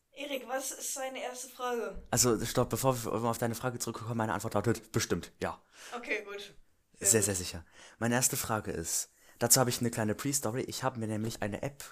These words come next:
Speaker 2: runtergeladen, um Dänisch zu lernen, weil auf Duolingo lernt man irgendwie nicht Dänisch.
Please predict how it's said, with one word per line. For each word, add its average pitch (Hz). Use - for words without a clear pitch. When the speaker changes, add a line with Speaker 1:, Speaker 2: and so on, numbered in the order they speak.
Speaker 2:
runtergeladen, 107
um 98
Dänisch 107
zu -
lernen, 120
weil 107
auf 107
Duolingo 104
lernt 101
man 113
irgendwie 113
nicht 117
Dänisch. 135